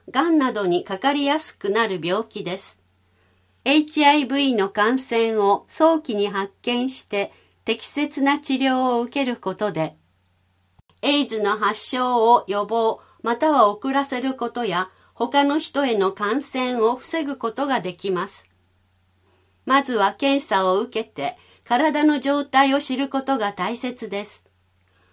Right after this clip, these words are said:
保健所では無料、匿名で検査でき、相談も受け付けています。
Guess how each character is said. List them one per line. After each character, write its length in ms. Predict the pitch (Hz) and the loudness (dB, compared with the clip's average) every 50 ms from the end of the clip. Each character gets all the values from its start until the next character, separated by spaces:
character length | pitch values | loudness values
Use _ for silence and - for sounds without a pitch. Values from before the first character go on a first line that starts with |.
| _ _ _ _ _ | _ _ _ _ _
保 160 | - 247 247 | -6 -6 -4
健 320 | 247 294 302 302 311 294 | -2 0 4 4 4 4
所 160 | 254 294 294 | 4 2 -2
で 160 | 226 233 220 180 | -2 -2 -2 0
は 260 | 165 160 165 - - - | 0 0 0 0 -2 -4
無 220 | 180 196 208 214 | -2 -2 -2 0
料、 440 | 220 240 240 233 233 214 - - - _ | 0 2 4 4 4 4 2 -2 -6 _
匿 300 | - 202 202 - 294 285 | -6 -6 -4 -2 0 2
名 240 | 277 277 277 277 269 | 2 2 2 0 0
で 120 | 269 269 | -2 -4
検 340 | 269 - 294 285 285 277 269 | -4 -2 0 0 0 0 0
査 160 | - 196 190 | -2 -4 -2
で 120 | 185 208 208 | -2 -6 -10
き、 340 | - - 160 160 - - _ _ _ _ _ | -8 -8 -8 -8 -8 -10 _ _ _ _ _
相 320 | - - 269 294 311 302 240 | -4 0 2 4 4 4 6
談 320 | 277 285 285 277 269 262 | 4 4 6 4 4 4
も 160 | 262 262 254 | 2 2 0
受 280 | - 190 - - 269 285 | 0 -6 -6 -4 -4 -4
け 60 | 277 | -4
付 220 | - - - 233 | -8 -6 -6 -6
け 60 | 226 - | -6 -4
て 100 | 165 160 | -4 -4
い 160 | 156 151 143 | -4 -4 -4
ま 160 | 147 165 196 | -4 -6 -6
す。 260 | - - - - _ | -8 -14 -20 -20 _